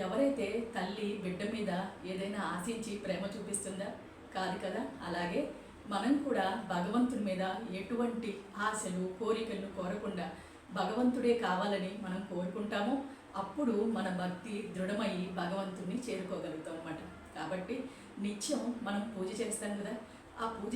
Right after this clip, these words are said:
చేసినప్పుడు మనం భగవంతుని ఏం కోరుకోవాలో తెలుసా? భక్తి, జ్ఞానము, వైరాగ్యము కావాలని కోరుకోవాలి. భక్తి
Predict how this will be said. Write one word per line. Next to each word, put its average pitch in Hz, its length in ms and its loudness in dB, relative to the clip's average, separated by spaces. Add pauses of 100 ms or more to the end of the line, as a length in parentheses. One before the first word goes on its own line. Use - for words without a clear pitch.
చేసినప్పుడు 226 560 2 (240)
మనం 202 160 0 (100)
భగవంతుని 190 540 0
ఏం 202 160 -2
కోరుకోవాలో 202 580 0 (100)
తెలుసా? 277 260 0 (640)
భక్తి, 196 420 0 (240)
జ్ఞానము, 196 480 2 (120)
వైరాగ్యము 196 580 0 (100)
కావాలని 170 480 -2
కోరుకోవాలి. 175 500 -6 (640)
భక్తి 180 260 -2